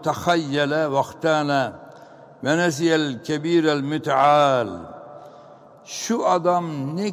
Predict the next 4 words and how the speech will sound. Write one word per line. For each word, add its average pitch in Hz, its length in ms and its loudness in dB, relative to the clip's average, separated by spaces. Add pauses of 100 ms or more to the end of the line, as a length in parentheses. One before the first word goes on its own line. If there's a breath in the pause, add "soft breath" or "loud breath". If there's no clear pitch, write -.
kötü 170 400 0
adamdır. 139 840 0 (1500)
Kibirli, 139 800 -2 (420)
gururlu. 117 640 0